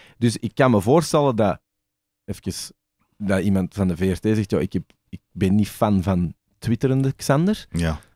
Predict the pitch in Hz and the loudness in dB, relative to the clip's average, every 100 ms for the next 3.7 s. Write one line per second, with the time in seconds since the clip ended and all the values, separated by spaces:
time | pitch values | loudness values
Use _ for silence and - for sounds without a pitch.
0 | _ - 98 87 80 - 90 82 - 95 | _ -4 0 0 -4 -6 -4 -4 -4 -4
1 | 85 82 - 98 117 131 - - 139 165 | -2 -4 -2 0 2 0 0 0 2 2
2 | 160 _ _ _ _ _ _ _ _ _ | -2 _ _ _ _ _ _ _ _ _
3 | _ 101 90 - 117 110 92 | _ -4 -4 -2 -2 0 -2